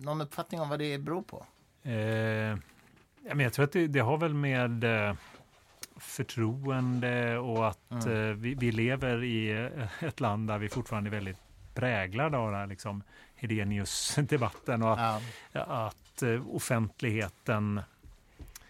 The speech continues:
Speaker 2: sen i alla fall sextiotalet har liksom ägnat sig åt att försöka utdefiniera religionen från framsteget och
Speaker 1: Mm.
Speaker 2: moderniteten och det man trodde på,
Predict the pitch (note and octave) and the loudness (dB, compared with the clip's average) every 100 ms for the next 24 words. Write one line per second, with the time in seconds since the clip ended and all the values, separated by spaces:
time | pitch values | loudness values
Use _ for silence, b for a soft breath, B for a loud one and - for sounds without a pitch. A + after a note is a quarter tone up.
0 | B B - - G#2+ G2+ G2+ F#2+ G2+ F#2+ | B B -8 -2 -2 0 -2 -2 -4 -4
1 | - A2 - A2+ C3+ D#3 C#3 A#2+ - _ | -4 -6 -4 0 4 4 4 -2 -4 _
2 | - - G#2+ A#2 G2 F#2+ G2 A2+ G2+ G2 | -14 -10 -4 -2 -2 -4 -8 -8 -6 -6
3 | G2 F2+ B2+ G#2 G2 F#2+ - A2 - - | -6 -8 -8 -8 -10 -12 -14 -14 -14 -18
4 | - - G#2 A#2+ B2 - A2+ - A2+ B2 | -12 -10 -8 -8 -8 -6 -8 -2 0 2
5 | E3 D3 C3 B2 A#2+ A#2+ A#2+ A#2+ G2+ G2 | 2 0 0 0 0 -2 -2 -2 -2 -4
6 | G2 G2 F#2+ - - C3 C#3+ F#2+ F#2+ - | -4 -4 -8 -6 -2 0 0 -2 -4 -4
7 | A2+ F#2+ - G#2+ G2+ G#2+ - - A#2+ G#2+ | -4 -4 -4 -6 -6 -8 -12 -12 -10 -6
8 | G2+ G#2 G2+ G2+ A#2 A2 _ G#2+ G#2+ A2 | -6 -6 -8 -8 -10 -10 _ -12 -12 -10
9 | G2+ G2 G2 G2 G#2 - A#2 G#2+ - B2 | -10 -8 -8 -10 -10 -4 -4 -4 -6 -10